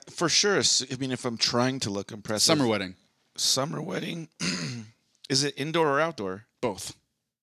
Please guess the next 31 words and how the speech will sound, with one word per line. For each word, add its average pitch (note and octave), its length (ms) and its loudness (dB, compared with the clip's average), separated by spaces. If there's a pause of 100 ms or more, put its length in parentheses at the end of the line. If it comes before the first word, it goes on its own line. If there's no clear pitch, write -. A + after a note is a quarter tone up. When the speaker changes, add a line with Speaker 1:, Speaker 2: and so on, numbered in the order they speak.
(280)
Speaker 1:
What? D#3+ 220 -8 (320)
Speaker 2:
C-, - 220 -2 (100)
ceremony, C3+ 880 2 (300)
outdoor, A#2 340 0
reception, G#2 480 -2
indoor. F#2 360 -6 (1000)
Tricky, C3+ 440 2
eh? A2 180 -2 (640)
Speaker 1:
It F#2 120 -8
is. C#3 460 -4
Uh, C#3+ 160 0
you E3+ 140 -4
know F#3+ 120 0
what? G3 240 2
Like, E3+ 240 -6 (180)
<clears throat> F3 200 -4
like, C3 220 2
nice A#2 400 2
slacks, D#3+ 480 2
like, A2 140 -4
maybe, A2+ 240 -6
like, G#2 180 -6
khaki A#2+ 360 -8
slacks A#2 420 0
and, G#2 160 -6
like, G2 180 -6
a F#2 80 -2
lighter G#2 640 -2
but A2 320 -6
still G#2+ 320 -4
collared A#2 560 -6